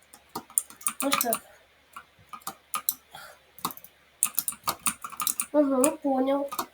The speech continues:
Значить так, беремо тарілочку. Все. Тепер один хот-дог нужно зробити.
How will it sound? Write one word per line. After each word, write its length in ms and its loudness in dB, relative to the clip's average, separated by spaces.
Значить 240 4
так, 260 4
беремо 460 10
тарілочку. 640 2
Все. 300 0
Тепер 500 10
один 340 8
хот-дог 400 6
нужно 480 -2
зробити. 260 -4